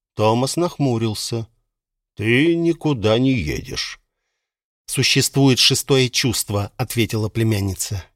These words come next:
и притопнула сапогом из той самой пары, что ей заказал дядя.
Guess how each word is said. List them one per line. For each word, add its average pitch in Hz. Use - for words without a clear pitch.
и 127
притопнула 107
сапогом 123
из -
той 143
самой 104
пары, 160
что -
ей 143
заказал 101
дядя. 80